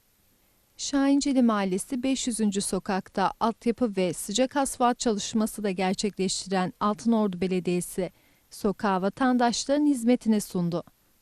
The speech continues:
Yapılan çalışmayla Doktor Fahrettin Önsel Caddesi ile Şehit Şener Şahin sokakları birbirine bağlanarak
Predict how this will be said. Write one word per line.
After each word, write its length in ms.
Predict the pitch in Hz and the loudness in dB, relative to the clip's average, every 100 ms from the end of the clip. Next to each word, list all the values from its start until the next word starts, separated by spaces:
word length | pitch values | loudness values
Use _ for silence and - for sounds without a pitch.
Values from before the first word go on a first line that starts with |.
| _ | _
Yapılan 440 | 254 240 269 277 285 | -2 -2 2 2 4
çalışmayla 760 | 269 240 - 247 240 214 190 | 2 0 0 2 4 2 0
Doktor 360 | 208 214 269 262 | 0 0 2 2
Fahrettin 560 | - 240 240 233 233 | 4 2 2 0 2
Önsel 440 | 240 233 - 233 202 | 4 4 2 0 2
Caddesi 580 | 220 190 - 202 - 208 | 0 0 0 -2 0 0
ile 300 | 190 185 - _ _ - | 0 -2 -4 _ _ -14
Şehit 400 | - 240 226 - | 0 2 2 0
Şener 420 | - 220 208 214 | 0 2 2 2
Şahin 420 | - 254 262 254 | 0 2 4 4
sokakları 720 | 233 208 - 196 - 190 180 | 4 0 0 -2 0 0 2
birbirine 460 | 214 220 247 240 269 | 2 2 4 4 6
bağlanarak 600 | 220 196 185 185 175 | 4 4 2 2 0